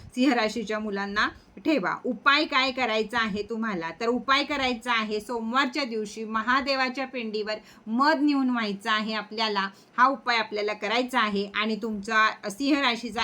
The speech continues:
एंजल नंबर असणारे बावीस आणि चोवीस हे दोन तुमचे एंजल नंबर आहेत. पुढची रास आहे कन्या रास. तर या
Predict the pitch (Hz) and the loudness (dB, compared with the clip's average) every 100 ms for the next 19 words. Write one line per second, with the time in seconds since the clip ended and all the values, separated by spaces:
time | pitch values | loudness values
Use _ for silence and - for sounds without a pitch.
0 | - 254 240 294 302 294 269 269 220 226 | -2 0 2 2 2 2 0 0 -2 -2
1 | 240 240 214 180 - - 196 202 240 247 | -2 0 0 -4 -8 -14 0 6 6 4
2 | 220 294 311 269 233 226 - 269 254 220 | 0 -4 -2 -2 -4 -6 -4 -2 -2 -2
3 | 214 226 226 220 240 233 247 196 220 208 | -8 -6 -6 -4 -4 -4 -6 -6 -6 -4
4 | 196 196 196 190 202 208 226 170 143 - | -2 -2 -2 -2 -2 0 0 0 -6 -10
5 | - - 302 262 302 320 262 269 311 - | -18 -2 0 0 0 2 4 4 2 0
6 | 247 247 254 254 247 240 247 254 208 226 | -2 2 0 0 0 2 2 4 4 0
7 | - 269 247 240 247 | -2 -6 -2 2 4